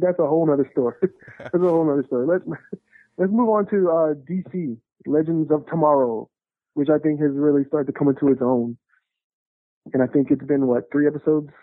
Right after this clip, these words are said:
since the last time we talked about it? Uh, I'll throw it over to Camille this time, who didn't get to talk that much about Supergirl, but how did you feel about the whole,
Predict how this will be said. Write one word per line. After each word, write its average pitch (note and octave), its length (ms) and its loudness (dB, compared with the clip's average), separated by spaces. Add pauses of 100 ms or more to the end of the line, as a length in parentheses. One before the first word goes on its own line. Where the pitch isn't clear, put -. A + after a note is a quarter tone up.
(360)
since C#3+ 160 -4
the C#3 60 -2
last C#3+ 200 0
time C#3 120 0
we C3 80 2
talked C3+ 360 -2
about D#3+ 300 2
it? F3+ 120 -2 (800)
Uh, C#3+ 120 2
I'll C#3+ 60 2
throw A3+ 140 0
it A#3 60 2
over G3 120 2
to D#3+ 100 2
Camille D#3 420 2
this C3+ 180 -2
time, C3 200 -4
who B2+ 200 -2
didn't B2+ 240 -2
get B2+ 140 -2
to - 60 -20
talk B2 200 -2
that B2+ 80 0
much B2 200 -2
about A#2+ 220 0 (120)
Supergirl, B2 380 2
but A#2 160 -4 (520)
how F3+ 140 -2
did G3+ 100 -2
you A#3 160 0
feel G#3 140 2
about E3 260 0
the E3+ 100 0
whole, D#3 480 0